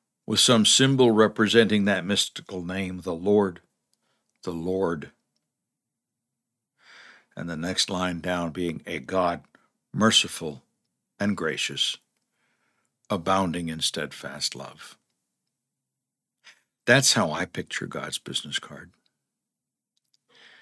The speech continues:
This God who is merciful and gracious in the life, ministry, death, and resurrection of our Lord Jesus Christ.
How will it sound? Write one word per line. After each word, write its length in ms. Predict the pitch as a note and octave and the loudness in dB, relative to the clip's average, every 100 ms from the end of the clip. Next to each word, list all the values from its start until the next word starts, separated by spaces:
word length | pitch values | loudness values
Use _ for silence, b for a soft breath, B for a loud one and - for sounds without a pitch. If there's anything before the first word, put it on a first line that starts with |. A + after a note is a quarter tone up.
| b b b | b b b
This 180 | A2 F#2+ | 2 2
God 360 | G2+ G#2 G#2 | 4 6 6
who 180 | G2+ G#2 | 6 4
is 180 | F#2 - b b b | 2 -2 b b b
merciful 560 | A2 A2+ - - F#2+ F#2+ | 4 4 4 0 -2 -2
and 140 | E2+ | 0
gracious 560 | E2+ G2 - F2+ - - _ _ _ _ _ _ _ _ _ _ _ _ | 2 4 2 0 0 -2 _ _ _ _ _ _ _ _ _ _ _ _
in 100 | - | -6
the 120 | G#2 F#2+ | -2 2
life, 520 | G2 G#2 G#2+ - - _ _ _ _ _ _ _ | 4 4 4 -2 -10 _ _ _ _ _ _ _
ministry, 640 | F#2+ G2 F#2 - - E2 - _ _ _ _ _ _ _ _ _ E2 | -2 0 0 -2 -2 -6 -8 _ _ _ _ _ _ _ _ _ -6
death, 500 | F2 G2+ F#2+ - - _ _ _ _ _ _ _ A2 | 2 4 2 -2 -12 _ _ _ _ _ _ _ -4
and 140 | G#2 | 2
resurrection 580 | F#2+ - F2 E2+ - - | 2 2 0 -2 -4 -6
of 100 | E2+ | -2
our 100 | F2+ | 0
Lord 220 | F2 D#2+ | 0 -2
Jesus 320 | F2+ F2+ D#2+ | -4 -6 -6
Christ. 500 | - G2 D2 C#2 - | -10 -8 -6 -6 -8